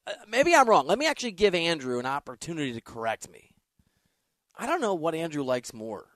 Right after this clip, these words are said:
D-Cell, cor-, correcting me or correcting you. Wh-, wh-, what do you think on the D, on the bogus correction power rankings?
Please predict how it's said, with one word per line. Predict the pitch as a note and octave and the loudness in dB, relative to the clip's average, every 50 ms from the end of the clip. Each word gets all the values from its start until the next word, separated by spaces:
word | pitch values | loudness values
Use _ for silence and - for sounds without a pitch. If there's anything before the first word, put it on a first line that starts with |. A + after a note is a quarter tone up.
| _ _ | _ _
D-Cell, | - G2+ G2 - - G#2+ G2 - | -20 -18 -16 -12 -8 -8 -8 -10
cor-, | - - B2 B2+ _ _ _ | -10 -16 -16 -16 _ _ _
correcting | - C3 C#3 D#3+ F3+ - B3 A3+ F3+ | -12 -10 -8 -8 -8 -6 -8 -8 -8
me | D#3+ F#3 G3+ | -6 -6 -6
or | F#3+ C#3 | -6 -6
correcting | - C3+ C3+ C#3 - - A2 A2 | -6 -8 -8 -8 -8 -12 -18 -16
you. | A#2 A2 - | -16 -16 -16
Wh-, | - A2+ C3+ - - | -14 -14 -16 -14 -14
wh-, | C#3 - _ D#2+ | -18 -18 _ -16
what | D3 | -14
do | D#3+ F#3+ | -10 -10
you | G3+ | -10
think | - - G3+ G3 F#3 - - - _ - | -6 -6 -6 -6 -6 -8 -12 -20 _ -10
on | D#3+ D#3+ D#3 | -8 -6 -4
the | D3 C#3 B2+ A2+ _ _ _ _ _ _ _ _ | -2 -2 -2 -4 _ _ _ _ _ _ _ _
D, | B2+ E3 G#3 G#3+ - D#3+ | -12 -12 -10 -10 -6 -4
on | D#3+ E3+ E3 | -4 -4 -2
the | D#3 C#3+ C3 | -4 -6 -6
bogus | B2 - D3+ D#3+ F#3+ F#3+ F#3+ G#3 F3 - - - - _ _ _ _ _ _ _ _ _ - | -6 -4 -2 -2 -2 -2 -2 -4 -4 -6 -8 -14 -16 _ _ _ _ _ _ _ _ _ -20
correction | - - E3 D3+ C#3+ D#3 F3 - - D3+ C#3 B2+ A#2 A2 - | -14 -10 -8 -6 -6 -6 -6 -6 -8 -10 -10 -10 -14 -18 -14
power | - C#3 D3+ D#3 D3 B2+ | -6 -4 -2 -2 -2 -2
rankings? | A2 G#2 G2+ G2+ - G2+ G2 F#2 F#2+ G2 - - - - | -4 -8 -10 -12 -16 -20 -20 -20 -20 -18 -18 -18 -18 -20